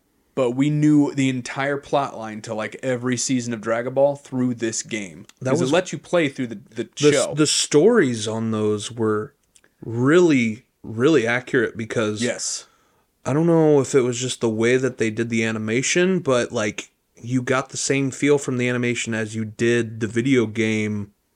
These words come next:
Speaker 1: Yeah.
Speaker 2: um, graphics, I guess, in a way.
Speaker 1: Yeah.
Speaker 2: Uh, but no, I, yeah, I agree.
Speaker 1: Yeah. And we,
Speaker 2: It
Speaker 1: uh,
Speaker 2: was, was two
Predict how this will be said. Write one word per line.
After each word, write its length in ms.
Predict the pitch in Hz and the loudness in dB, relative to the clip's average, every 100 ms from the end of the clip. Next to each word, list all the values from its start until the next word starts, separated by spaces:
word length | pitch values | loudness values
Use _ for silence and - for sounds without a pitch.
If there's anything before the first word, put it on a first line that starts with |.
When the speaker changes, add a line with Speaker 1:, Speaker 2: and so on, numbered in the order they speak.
| _ | _
Speaker 1:
Yeah. 220 | 104 156 - 117 | -8 -8 -8 -4
Speaker 2:
um, 500 | 113 107 107 104 123 _ _ _ _ _ _ - | -2 0 -2 -6 -16 _ _ _ _ _ _ -10
graphics, 640 | 104 113 135 120 - - - | -4 -2 -2 -8 -8 -14 -8
I 120 | 104 | -6
guess, 320 | 104 98 - 110 | -4 -4 -6 -8
in 60 | |
a 40 | 104 | -4
way. 120 | 104 | 0
Speaker 1:
Yeah. 120 | 147 185 - - - _ | 0 -2 -14 -20 -20 _
Speaker 2:
Uh, 340 | - 87 107 90 - | -8 -4 -4 -6 -4
but 120 | - | -2
no, 240 | 127 107 - - | -2 -2 -6 -4
I, 220 | 120 120 - | -2 0 0
yeah, 140 | 120 | 0
I 80 | 110 | 0
agree. 340 | 113 113 113 | -2 -4 -6
Speaker 1:
Yeah. 180 | 107 98 - | -6 -8 -8
And 140 | 127 | -2
we, 240 | 143 156 160 | 2 2 4
Speaker 2:
It 40 | |
Speaker 1:
uh, 140 | 151 156 | 4 4
Speaker 2:
was, 280 | 139 - - | 4 -2 -4
was 360 | 147 143 - | 0 0 -2
two 680 | - - 180 214 262 277 247 | -8 -2 2 4 4 2 0